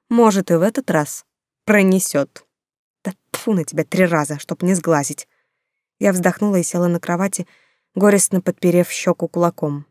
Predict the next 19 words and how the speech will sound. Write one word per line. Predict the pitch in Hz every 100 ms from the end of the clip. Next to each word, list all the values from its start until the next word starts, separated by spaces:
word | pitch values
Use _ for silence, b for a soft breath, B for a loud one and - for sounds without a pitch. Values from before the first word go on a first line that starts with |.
| _ _ _ _ _ _ -
«Договорились. | 190 175 196 202 165 - - - _
Прищепки | - 196 - 233 -
только | 208 220 - -
для | 170
тебя. | - 165 151 147 - _ _ _ _ _ _ -
Римус, | 202 185 160 - _ _ _ _
надо | 202 196 190
искать | - 185
бумаги | 165 175 190 185
и | - 185
валить | 185 190 185
отсюда. | 180 - 165 147 - _ _ _ -
Надолго | 190 185 190 196
его | 190
терпения | 190 175 185 190 180
и |
правда | 185 185 196
не | 202
хватит». | - 170 - -